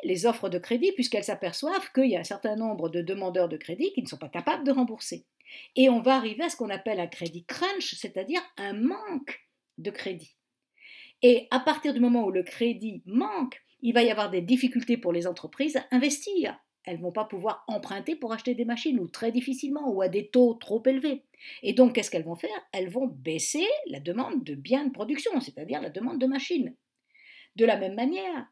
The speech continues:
la consommation à crédit va baisser, puisque c'est trop difficile d'avoir un crédit, ou bien parce qu'il coûte trop cher. Et donc, évidemment, la demande de biens de consommation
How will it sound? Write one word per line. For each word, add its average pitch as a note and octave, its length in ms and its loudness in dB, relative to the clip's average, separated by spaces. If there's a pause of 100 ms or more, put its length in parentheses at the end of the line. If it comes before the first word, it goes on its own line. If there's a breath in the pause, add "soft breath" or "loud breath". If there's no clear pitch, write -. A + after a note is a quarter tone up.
la G3+ 100 -4
consommation G#3 600 -4
à C#3+ 60 -10
crédit G#3+ 520 0 (260)
va F3+ 160 -2
baisser, D4 440 -2 (280)
puisque A3+ 240 -2
c'est F3 140 -6
trop B3 200 0
difficile A3+ 420 -6
d'avoir E3+ 240 -2
un E3+ 60 -6
crédit, C4+ 300 -2
ou D4 80 4
bien C4 200 2 (180)
parce - 140 -10
qu'il F3+ 140 -10
coûte C#4+ 200 -6
trop D4 320 0
cher. B3 420 -2 (500 loud breath)
Et A#3 120 6
donc, B3 340 8 (120)
évidemment, A3+ 600 2
la E3 140 -2
demande G3 420 -2
de D#3 120 -4
biens E3+ 280 -6
de E3+ 60 -8
consommation D3 580 -4